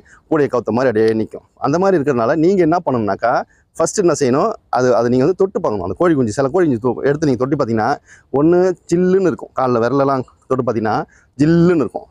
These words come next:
சில கோழிங்க தொட்டு பார்த்தீங்கன்னா சூடா இருக்கும். இப்ப ரெண்டுத்துக்குமே பார்த்தீங்கன்னா ஒரே ரீசன் தான்,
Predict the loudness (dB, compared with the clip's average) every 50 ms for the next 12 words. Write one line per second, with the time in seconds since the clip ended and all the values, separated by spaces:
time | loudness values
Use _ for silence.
0 | -4 -2 -2 0 0 0 0 2 2 2 0 0 0 0 0 0 -2 -2 -2 -2
1 | -4 -4 -6 -4 -4 -2 -2 -2 -2 -4 -6 -12 -18 _ _ -10 -6 -4 -2 0
2 | 0 0 0 0 0 0 0 0 0 0 0 0 0 0 0 -2 -4 -6 _ -18
3 | -20 -20 -10 -4 -2 0 2 2 2 0 0 -2 -4 -6 -8 -10 -12